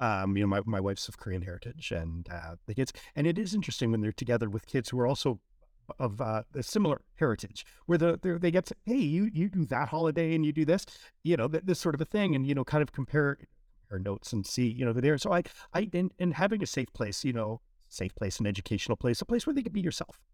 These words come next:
Um, and, and, you know, I, I, I, I think that's great. Well, can you highlight some of the, you know, successful projects or initiatives that have come out of Ethos Labs and, and maybe, uh, talk a little bit about the impact on the community?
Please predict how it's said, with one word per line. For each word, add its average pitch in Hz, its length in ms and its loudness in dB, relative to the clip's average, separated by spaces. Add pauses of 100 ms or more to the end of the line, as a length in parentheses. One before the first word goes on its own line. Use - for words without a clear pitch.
Um, 110 800 2 (280)
and, 147 300 -4
and, 226 140 4
you - 80 0
know, - 200 -4 (360)
I, 185 80 0
I, - 140 -2
I, 143 340 -2
I 143 80 -4
think 147 200 -4
that's 147 160 0
great. - 160 0
Well, 233 140 0 (200)
can - 120 -2
you 359 80 4
highlight 185 380 -2
some 190 220 0
of 170 120 2
the, 156 80 2
you 147 260 2
know, 123 140 2
successful - 580 -2
projects 127 480 0
or 120 100 0
initiatives 110 480 0
that 110 120 0
have 104 100 -10
come 101 180 -6
out 127 140 -2
of 147 100 -4
Ethos 170 400 -4
Labs 170 380 -2
and, 107 200 -2
and 113 140 -8
maybe, 117 260 0 (140)
uh, 107 240 0 (300)
talk 131 200 0
a 156 40 0
little 127 240 0
bit 123 100 2
about 117 220 0
the 120 100 -6
impact 123 380 0
on 120 60 4
the 113 60 0
community? 151 420 -2